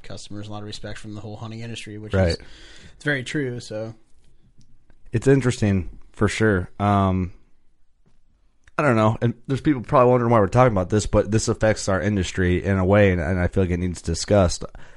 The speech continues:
Speaker 2: I personally think that, you know, Steve, you made a good point earlier.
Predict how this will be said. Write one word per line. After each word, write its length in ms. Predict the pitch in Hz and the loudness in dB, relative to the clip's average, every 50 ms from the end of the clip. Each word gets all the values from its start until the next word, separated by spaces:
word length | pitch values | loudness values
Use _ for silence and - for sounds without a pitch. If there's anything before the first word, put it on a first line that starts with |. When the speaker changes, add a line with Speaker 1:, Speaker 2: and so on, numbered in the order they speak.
| - - - - - - | -20 -20 -18 -14 -8 -2
Speaker 2:
I 120 | - 120 | 0 0
personally 480 | 139 - 156 156 143 - - 139 131 120 | 4 4 4 4 4 4 2 4 4 4
think 280 | - 131 135 139 120 - | 4 2 0 0 0 0
that, 440 | 110 101 101 101 98 95 - - - - - - - - - - - _ - - _ - - - - _ - - - - | 2 4 4 6 4 2 0 -2 -10 -20 -20 -20 -20 -20 -20 -20 -20 _ -20 -20 _ -20 -20 -20 -20 _ -20 -20 -10 -2
you 100 | - 127 | 2 4
know, 100 | 120 117 | 4 4
Steve, 240 | 104 - - 120 113 | 4 2 2 2 2
you 60 | 123 | 4
made 140 | 120 120 107 | 4 4 4
a 40 | 107 | 4
good 180 | 101 107 92 87 | 2 2 2 2
point 240 | - 113 113 90 | 0 0 0 2
earlier. 600 | 71 101 104 107 104 104 101 101 101 101 101 92 | 2 2 4 6 6 6 6 6 4 4 2 0